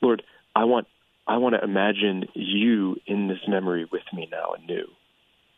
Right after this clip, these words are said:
and feel what it would be like to be there present with Jesus." The point here is that, and, and we are really banking that the Lord shows up in this, right?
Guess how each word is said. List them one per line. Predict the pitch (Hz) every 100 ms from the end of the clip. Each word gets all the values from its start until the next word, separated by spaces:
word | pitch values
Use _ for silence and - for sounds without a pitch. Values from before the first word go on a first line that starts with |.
| _ _ -
and | - -
feel | 107 95
what | 98
it |
would | -
be | 92
like | 87 -
to |
be | - 85
there | 87
present | - 90 90 87
with | 87
Jesus." | 98 87 85 85 - - - - -
The |
point | - - 165 -
here | 104 90
is | 82 -
that, | 90 78 - _ _ _ _
and, | 113 104
and | - 101
we | 104
are | 117
really | 120 113
banking | 101 113 110 101
that | 87
the | 95
Lord | 87 104 101 - 110
shows | 90 85
up | 104 -
in | 82
this, | 76 80 - - 92
right? | 92 113